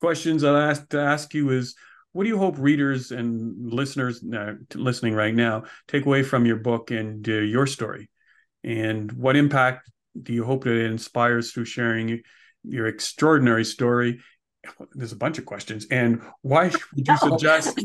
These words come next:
Speaker 2: <laughs>
Speaker 1: my last, my other last question is,
Speaker 2: <laughs> Okay.
Speaker 1: why would you suggest to others for a more peaceful life? What would you
Speaker 2: Well,
Speaker 1: suggest for more?
Speaker 2: well, I just, uh, I would tell somebody that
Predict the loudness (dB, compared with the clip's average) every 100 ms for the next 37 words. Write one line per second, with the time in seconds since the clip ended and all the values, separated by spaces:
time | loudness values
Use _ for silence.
0 | -8 -12 -12 -8 -6 -6 _ -20 _ _
1 | _ 0 2 4 4 2 -4 2 4 6
2 | 6 4 4 2 0 -4 -2 0 2 2
3 | 2 0 0 -2 2 6 6 6 4 2
4 | 0 -2 -4 -4 -2 -2 -4 -4 -2 -2
5 | -4 -6 -8 -6 -2 0 -2 -6 -10 -10
6 | -8 -6 -6 -10 -16 -20 _ _ _ _
7 | _ _ 2 4 4 2 0 -2 -4 -12
8 | -18 -18 _ _ -6 0 4 4 4 4
9 | 2 0 0 -2 -8 -20 -20 _ 0 2
10 | 2 2 0 0 0 0 0 0 -2 2
11 | 2 2 0 -2 0 2 4 2 0